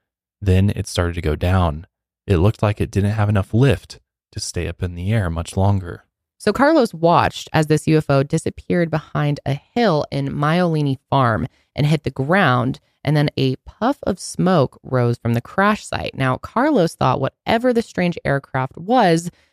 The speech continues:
Speaker 2: there were probably people inside who needed help now, so he drove toward where he thought the U F O likely crashed. He raced up a dirt road, past two cattle gates, and toward a house and a hill. And finally, he found the U F O wreckage.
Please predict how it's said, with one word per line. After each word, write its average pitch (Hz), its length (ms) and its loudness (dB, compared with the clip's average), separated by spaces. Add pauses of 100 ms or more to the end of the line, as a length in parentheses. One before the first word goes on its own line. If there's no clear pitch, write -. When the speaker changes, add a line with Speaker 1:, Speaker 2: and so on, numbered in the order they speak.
(320)
Speaker 2:
there 170 120 2
were 190 80 0
probably 339 400 2
people 214 420 0
inside 131 560 2
who 139 360 0
needed 117 340 0
help 131 280 -2
now, 113 280 0
so 139 200 -2
he 143 140 0
drove 151 380 -2
toward 143 360 -2
where 135 200 0
he 143 160 -4
thought 120 340 0 (300)
the 143 80 0
U 123 160 2
F 123 160 -2
O 117 120 2
likely 110 380 0
crashed. - 680 -4 (260)
He 143 120 0
raced 127 320 0
up - 160 -4
a 117 60 -2
dirt 113 300 -6
road, 180 400 2 (240)
past 143 340 -2
two 220 220 -2
cattle 127 360 0
gates, 120 460 -4 (300)
and 143 120 2
toward 139 360 0
a 127 100 0
house - 640 -4
and 143 140 0
a 139 100 -6 (160)
hill. 123 260 0 (420)
And 135 140 2
finally, 185 640 2 (160)
he 180 100 2
found 120 360 0
the 123 80 -2
U 120 100 0
F 117 140 -4
O 117 120 2
wreckage. - 640 -4